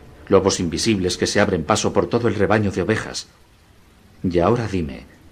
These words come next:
¿qué quieren los lobos de las ovejas, aparte de ponerse a cien cada vez que matan a una?».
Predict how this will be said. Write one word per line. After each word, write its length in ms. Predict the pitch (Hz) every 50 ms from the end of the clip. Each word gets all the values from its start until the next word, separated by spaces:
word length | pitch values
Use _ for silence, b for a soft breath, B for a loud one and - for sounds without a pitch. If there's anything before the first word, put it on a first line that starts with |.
| - - - - - - - -
¿qué 140 | - 165 -
quieren 340 | - - 110 87 78 69 62
los 160 | 65 - -
lobos 360 | 101 101 85 82 80 78 -
de 100 | 92 80
las 180 | 71 69 - -
ovejas, 500 | 67 60 64 - - 82 78 - - B B B B
aparte 400 | 107 87 - 101 98 - - 95
de 80 | 92 87
ponerse 420 | - 87 87 101 101 - - 101
a 80 | 87 80
cien 320 | - 98 107 101 95 85
cada 220 | 80 - 85 82 82
vez 180 | 95 98 -
que 120 | - 98 85
matan 320 | 90 98 95 95 82 80
a 40 | 71
una?». 320 | 65 65 62 - - -